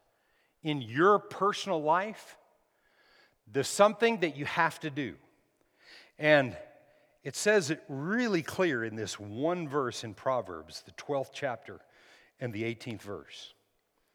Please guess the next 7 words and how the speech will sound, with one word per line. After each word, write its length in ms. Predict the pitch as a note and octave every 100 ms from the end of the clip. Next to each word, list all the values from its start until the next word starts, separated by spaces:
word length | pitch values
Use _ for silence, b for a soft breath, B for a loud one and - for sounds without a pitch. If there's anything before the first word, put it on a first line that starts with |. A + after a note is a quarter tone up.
| _
Proverbs 440 | - C#3 B2+ A#2+ -
twelve 360 | - D3 B2+
and 100 | A2+
eighteen. 380 | A2 G#2+ A#2 F2 - _ _ _ _ _ _ B B B B B
And 100 | C3
it 120 | C#3
actually, 500 | D3+ F3+ - D3 B2